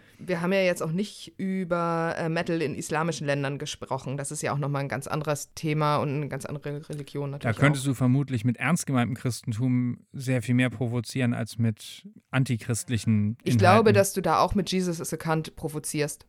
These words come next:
Speaker 2: Ja.
Speaker 1: Ne? Jesus ist ja auch ein
Speaker 2: Isa ist ein islamischer Prophet, ja,
Speaker 1: Ja.
Speaker 2: natürlich.
Speaker 1: Genau. Um nochmal zu einer leichteren Note zu kommen,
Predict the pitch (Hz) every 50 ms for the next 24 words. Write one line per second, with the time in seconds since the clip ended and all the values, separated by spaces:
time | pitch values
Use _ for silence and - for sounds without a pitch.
0 | _ - - 107 107 240 330 302 190 170 170 160 170 160 - - - 202 214 180
1 | - - - 165 175 170 165 165 165 160 147 139 135 - - 151 131 127 127 -
2 | 131 - - - 131 127 127 123 131 - 135 123 127 127 110 - 127 113 - -
3 | 120 - - 123 113 107 - - 113 113 107 - - - - - - - 117 113
4 | - 117 107 101 101 95 175 156 127 - - _ _ - - - 185 214 214 208
5 | 196 202 196 190 - 208 190 180 170 175 254 - - 269 226 185 175 175 175 180
6 | 175 - - - - 180 160 175 208 233 269 254